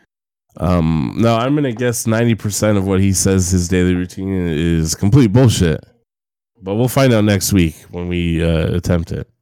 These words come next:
See if we're capable of it. And we're gonna learn about a Christmas prince, and I'm gonna introduce my new holiday that's gonna destroy Christmas. I'm going to war on Christmas. I hate it.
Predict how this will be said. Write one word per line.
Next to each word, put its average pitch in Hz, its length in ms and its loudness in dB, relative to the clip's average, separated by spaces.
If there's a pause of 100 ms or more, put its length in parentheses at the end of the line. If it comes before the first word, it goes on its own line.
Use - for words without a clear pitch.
(260)
See 90 160 -10
if 85 120 -12
we're 80 80 -12
capable 82 520 -10
of 80 120 -14
it. 78 120 -20 (600)
And 92 320 -6
we're 104 120 -2
gonna 110 220 0
learn 117 140 0
about 127 220 -2
a 123 40 -6
Christmas 139 460 -2
prince, 160 540 -6
and 113 120 -2
I'm 117 180 -2
gonna 117 580 -2
introduce 123 580 -4
my 120 140 2
new 127 220 6
holiday 90 840 0
that's 95 340 -2
gonna 95 460 0
destroy 98 600 -2
Christmas. 82 560 -4
I'm 90 120 -2
going 95 180 0
to 104 80 0
war 98 140 0
on 90 140 -2
Christmas. 85 480 -8
I 85 80 -8
hate 87 240 -8
it. 80 160 -12